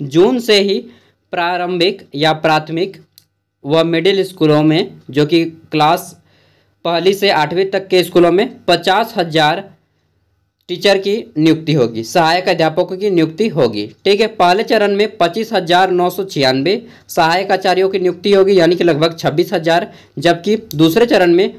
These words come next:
चौबीस हजार चार सहायक आचार्य की बहाल किए जाएंगे। ठीक है, अब यहाँ पे बोला गया है कि नियमावली मंजूरी के बाद अब स्कूली शिक्षा व साक्षरता विभाग जून के पहले या दूसरे सप्ताह में कार्मिक विभाग को नियुक्ति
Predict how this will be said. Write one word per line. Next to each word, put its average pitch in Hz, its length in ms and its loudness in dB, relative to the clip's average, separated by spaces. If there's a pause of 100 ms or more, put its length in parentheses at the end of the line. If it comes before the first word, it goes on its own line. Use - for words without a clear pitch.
(160)
चौबीस 196 360 0
हजार 170 380 0
चार 180 360 -2
सहायक 165 500 -2 (100)
आचार्य 147 380 -2
की 180 200 -6 (240)
बहाल 135 320 0 (160)
किए 143 160 2
जाएंगे। 101 460 -6 (500)
ठीक 196 160 -2
है, 277 120 -4 (680)
अब 180 200 0
यहाँ 202 240 2
पे 233 120 0
बोला 196 360 2
गया 196 220 0
है 202 240 -6 (260)
कि 214 340 -6 (200)
नियमावली 202 600 2
मंजूरी 180 400 0
के 190 140 -2
बाद 117 480 -2
अब 175 180 0
स्कूली 190 340 0
शिक्षा 190 360 0
व 202 80 0
साक्षरता 165 500 -2
विभाग 156 460 0 (320)
जून 170 320 2
के 196 180 2
पहले 151 520 0 (120)
या 143 80 2
दूसरे 160 360 0
सप्ताह 185 580 0 (240)
में 175 140 -2
कार्मिक 175 460 0
विभाग 151 540 0
को 185 100 4
नियुक्ति 160 680 0